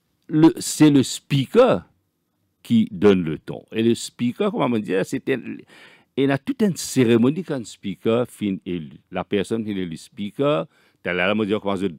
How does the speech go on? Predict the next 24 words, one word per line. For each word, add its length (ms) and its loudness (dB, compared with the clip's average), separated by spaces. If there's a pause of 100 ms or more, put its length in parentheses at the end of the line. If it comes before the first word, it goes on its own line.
drag 340 -8
him 200 -10
to 120 -14
the 200 -16
chair, 280 -6
parce 280 -10
qu'il 260 -14
y 80 -2
en 120 -6
a 40 -8
droit 560 -8
et 60 -8
obligation. 640 -8 (340)
Et 120 2
une 120 -2
fois 260 0
là-bas, 280 2
il 300 -6
est 220 -6 (280)
non 220 -2
seulement 300 -4
indépendant, 560 -4
fiercely 800 -8
independent. 580 -10